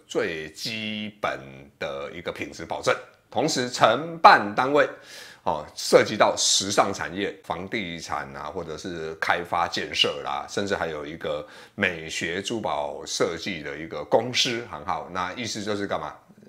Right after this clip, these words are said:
讲白一点，这一个比赛他们就是要好的创作、好的作品、好的设计。那大竹石刻是世界八大石窟之一啊，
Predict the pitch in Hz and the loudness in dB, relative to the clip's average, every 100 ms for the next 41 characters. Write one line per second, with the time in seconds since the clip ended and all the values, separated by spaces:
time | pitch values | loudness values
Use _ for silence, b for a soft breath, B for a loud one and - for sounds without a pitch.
0 | - - - 69 80 78 80 76 B B | -20 -6 -4 -2 0 -2 -4 -8 B B
1 | B B B - - 117 107 87 85 95 | B B B 2 6 6 4 -2 2 2
2 | 82 - 87 87 85 85 87 82 - - | 2 -2 -8 -6 -8 -8 -8 -10 -14 -14
3 | 101 95 80 - - 107 71 62 62 - | -2 -2 -2 -8 -2 2 2 -2 -8 -8
4 | 67 - _ _ _ - - 82 73 - | -10 -10 _ _ _ -6 0 0 0 -6
5 | 76 - 78 73 71 73 - 135 - 71 | -6 -6 -6 -6 -8 -4 0 0 -2 -12
6 | 65 - 78 69 73 - 71 - 98 - | -12 -8 -8 -6 -4 -4 -4 -6 -8 -14
7 | B B B B B - 175 - 208 143 | B B B B B 6 10 12 12 12
8 | 127 143 - 135 165 151 151 - 170 - | 8 2 2 8 10 10 8 -4 0 2
9 | 190 113 131 101 - - - 127 127 123 | 2 2 2 2 -2 -10 12 12 12 12
10 | 127 135 110 90 82 82 87 - 85 95 | 10 8 10 8 6 0 -2 -2 -2 -8
11 | - 92 95 - 101 107 98 | -10 -8 -8 -6 -4 0 0